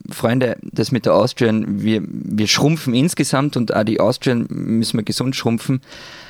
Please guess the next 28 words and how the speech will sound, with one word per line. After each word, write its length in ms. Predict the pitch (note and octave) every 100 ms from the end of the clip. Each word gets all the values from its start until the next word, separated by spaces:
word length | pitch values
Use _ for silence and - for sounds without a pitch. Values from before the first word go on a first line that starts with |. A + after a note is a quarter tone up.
| - - - - -
dann, 220 | C3 B2
also 200 | B2+ B2+ - -
ich, 240 | - D3 -
ich 120 | C#3+
formuliere 380 | - C3 A#2+ C#3
es 100 | -
mal 140 | B2
so, 340 | G2 - F#2+ E2+ - - - - _ _ _
ich 260 | E3 D#3 C#3+
will 160 | C3+
nicht 260 | C3+ D3 -
Teil 280 | A#2 A#2+ C3 - _ _ _
der 300 | A2+ A#2 D3
österreichischen 420 | A#2+ C3 A#2 G#2+ F#2+
Bundesregierung 560 | C3 A#2 G#2+ G#2+ G2+
sein, 220 | F#2+ G#2+
die 80 | G#2+
dann 220 | G#2+ G#2
gegen 220 | - G#2 G2+
die 120 | G2
größte 420 | - A2 - A#2+
europäische 460 | G2+ G2 G#2+ A2+ G2+
Luftfahrtgesellschaft 1120 | B2+ - F#2 - - - E2+ - F#2+ - -
in 280 | - G2+ F#2+
irgendeinen 340 | - G2+ F#2
Krieg 280 | - A2 -
ziehen 220 | - F2+
muss. 400 | E2 D#2+ - -